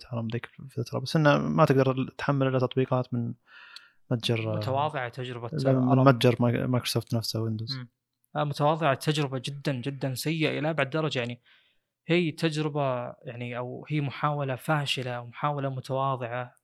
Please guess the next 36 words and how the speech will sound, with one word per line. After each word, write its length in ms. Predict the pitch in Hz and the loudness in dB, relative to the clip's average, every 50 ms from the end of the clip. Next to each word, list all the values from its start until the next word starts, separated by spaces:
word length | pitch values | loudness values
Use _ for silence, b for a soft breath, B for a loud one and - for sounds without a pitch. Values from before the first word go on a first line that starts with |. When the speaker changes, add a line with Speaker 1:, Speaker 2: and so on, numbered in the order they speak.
| _ _ - | _ _ -8
Speaker 2:
آه، 400 | 151 135 123 123 123 123 127 - _ _ _ _ _ _ _ - | -6 -4 -4 -4 -4 -6 -8 -10 _ _ _ _ _ _ _ -8
يعني 340 | 120 127 127 131 - - _ _ _ _ - | -6 -6 -6 -6 -8 -12 _ _ _ _ 2
لو 180 | 147 165 170 | 4 4 4
كان 200 | 160 170 175 170 | 4 2 2 2
الهاردوير 480 | 156 143 147 156 143 139 147 147 139 - - | 2 2 2 2 2 2 2 0 0 0 -2
قوي 220 | 143 127 127 127 | -4 -2 -2 -4
وتجربة 420 | 120 - - 147 139 156 131 131 - | -4 -4 -4 -2 -2 -2 -4 -4 -6
الإيميوليشن 560 | 147 147 147 143 139 135 143 147 139 - 131 - | -6 -6 -6 -4 -4 -2 -2 -2 -2 -2 -4 -4
تعبانة، 520 | - 123 123 127 139 135 135 139 135 127 - | -2 -2 -2 0 -2 -2 -2 -4 -6 -6 -4
على 220 | - 123 131 139 135 | 0 2 2 4 4
عيني 260 | 127 143 156 151 139 | 4 2 2 2 0
وراسي، 460 | 127 127 139 131 120 - - - - - _ _ _ _ _ - | 0 2 2 2 2 -2 -8 -14 -18 -20 _ _ _ _ _ -2
بس 180 | 143 - - | -2 0 2
هو 140 | 151 170 170 | 2 2 2
الهاردوير 600 | 156 123 120 131 135 - 151 156 151 147 - - | 2 0 0 -2 -4 -2 -2 -2 -2 -2 -2 -6
أصلًا 400 | 127 - - - 143 143 139 - - | -6 -6 -6 -6 -8 -8 -10 -10 -8
عبارة 340 | - 135 123 156 156 151 151 | -6 -4 0 0 0 2 0
عن 480 | 143 135 143 147 147 147 147 147 139 135 - _ _ _ _ _ _ | 0 0 0 0 -2 -2 -4 -4 -4 -4 -6 _ _ _ _ _ _
زي 180 | 143 139 160 160 | 2 4 4 4
ال 300 | - - - 143 143 131 | 2 0 -6 -8 -2 0
اتش 180 | 170 170 170 | 2 2 2
سي 220 | - - 160 143 147 | 0 0 0 0 0
اكس 220 | 147 - - - | 0 -2 -4 -4
وال 80 | 139 139 | -6 -6
اس 120 | 135 - | -6 -6
كيو 260 | - - 143 135 143 | -6 -6 -6 -4 -4
ون 140 | 147 139 123 | -4 -2 -2
عبارة 260 | 123 127 139 139 135 | 0 2 4 4 4
عن 380 | 120 120 131 127 127 123 123 123 - _ _ _ _ _ _ _ - - - | 4 2 0 -2 -6 -8 -8 -10 -12 _ _ _ _ _ _ _ -16 -6 -4
كم، 120 | 143 139 | -4 -4
ثمانمية 280 | - - 139 135 139 139 | -2 -4 -4 -2 -2 -2
وخمسة 280 | - 143 127 - 127 | 0 -2 -2 -2 -4
وخمسين 280 | 120 113 - 131 113 113 | -6 -4 -4 -4 -6 -4
على 100 | 113 117 | -6 -6
وقتها. 340 | 120 117 - - 120 - _ _ _ _ _ _ _ _ _ | -6 -6 -10 -14 -20 -20 _ _ _ _ _ _ _ _ _
فهو 380 | - 156 151 160 180 165 - - | -2 0 0 2 0 -2 -6 -10